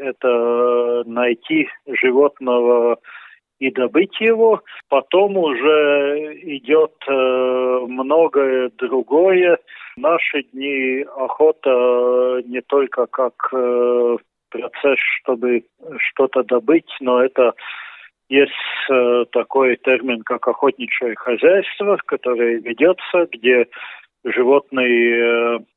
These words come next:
выращиваются, они подкармливаются. Мы следим за тем, чтобы не было слишком, э, много ущерба другим видам хозяйства, э, лесному хозяйству,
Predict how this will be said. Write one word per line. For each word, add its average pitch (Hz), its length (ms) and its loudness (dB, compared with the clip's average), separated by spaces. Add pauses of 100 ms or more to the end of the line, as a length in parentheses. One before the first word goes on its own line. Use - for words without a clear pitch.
выращиваются, 180 1500 2
они 131 340 -6
подкармливаются. 180 1300 0
Мы 139 160 -6 (160)
следим 135 540 -4
за 123 140 0
тем, 139 300 -2
чтобы 123 400 -4
не 123 200 -2
было 120 500 2 (140)
слишком, 123 600 -4
э, 120 400 -2
много 123 460 -2
ущерба 120 1400 0
другим 311 420 -4
видам 185 300 2
хозяйства, 170 840 -2 (600)
э, 123 180 0
лесному 160 540 0
хозяйству, 151 960 0